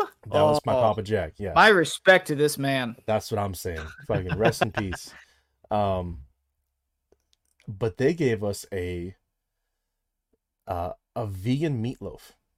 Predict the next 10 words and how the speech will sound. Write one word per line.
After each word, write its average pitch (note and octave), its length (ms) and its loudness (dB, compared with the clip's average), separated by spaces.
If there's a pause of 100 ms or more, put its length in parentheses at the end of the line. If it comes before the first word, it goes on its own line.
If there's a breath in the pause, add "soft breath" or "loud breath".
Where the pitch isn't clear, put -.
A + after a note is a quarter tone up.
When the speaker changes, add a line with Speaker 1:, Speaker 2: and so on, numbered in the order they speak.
(460)
Speaker 1:
or F2+ 120 -14
vegetarian A2 560 -8
meatloaf G2 380 -10
or F#2 40 -16
some A2 180 -10
shit - 380 -12
like - 160 -18
that, F2 220 -12
some C#3 180 -8
bullshit. F2+ 500 -10